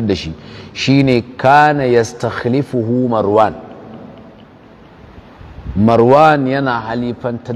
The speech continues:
da shi. An gane? Ya wakilce shi kenan.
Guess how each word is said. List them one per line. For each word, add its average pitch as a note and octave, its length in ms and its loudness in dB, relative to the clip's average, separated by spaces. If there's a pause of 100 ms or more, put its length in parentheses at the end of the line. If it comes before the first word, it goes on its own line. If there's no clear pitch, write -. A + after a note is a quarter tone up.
da G#2+ 80 -4
shi. E2 180 -14 (960)
An A2+ 180 2
gane? C#3 320 2 (1000)
Ya A2 140 2
wakilce A#2 540 0
shi A#2+ 140 -6
kenan. D2+ 300 -10